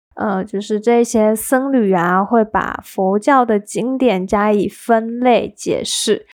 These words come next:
那每一个教就会有不同的说法这样子。好，那我们今天会先来，嗯，跟大家分享天台宗。那帮大家简介一下天台宗。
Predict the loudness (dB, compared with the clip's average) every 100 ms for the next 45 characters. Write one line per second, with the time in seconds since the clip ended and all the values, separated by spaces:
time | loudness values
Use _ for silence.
0 | _ -2 0 2 0 0 -2 -4 -2 -2
1 | 0 0 -2 0 0 0 0 -2 -2 -4
2 | -6 -8 -2 0 0 -2 -6 -6 -8 -8
3 | -8 -14 -14 -18 -20 _ _ -8 -8 -8
4 | _ -2 0 2 0 0 -2 0 0 0
5 | -2 0 0 2 2 0 0 0 -4 -8
6 | -10 -6 -6 -4 0 0 2 0 2 0
7 | 0 0 -2 -2 -4 0 0 0 -2 0
8 | 0 0 0 0 -4 _ _ _ _ -2
9 | 0 0 0 0 0 0 0 0 -2 -2
10 | 2 4 2 0 -2 0 -2 -2 -2 -2
11 | 0 -2